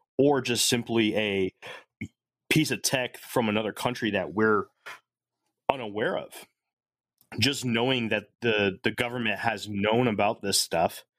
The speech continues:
held it for so long, I think that kind of fuels the fire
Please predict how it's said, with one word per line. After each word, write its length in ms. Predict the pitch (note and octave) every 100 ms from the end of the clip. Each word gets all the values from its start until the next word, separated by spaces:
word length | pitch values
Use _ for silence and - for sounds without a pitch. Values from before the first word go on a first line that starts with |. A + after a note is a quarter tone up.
| _ _ _ -
held 360 | - B2+ C3
it 140 | B2+ -
for 120 | A2+
so 240 | - A#2
long, 680 | G2+ F2 A2+ D#3 G2+ E2+ F2 - _ _ - - _ _ _ _ _ -
I 80 | A2+
think 320 | - C#3+ C#3+
that 160 | B2+
kind 240 | - C3 G#2
of 60 |
fuels 640 | - - - C3+ C#3+ D3+ A#2+
the 140 | A2+
fire 720 | - - B2+ D3+ C3 E2+ D#2+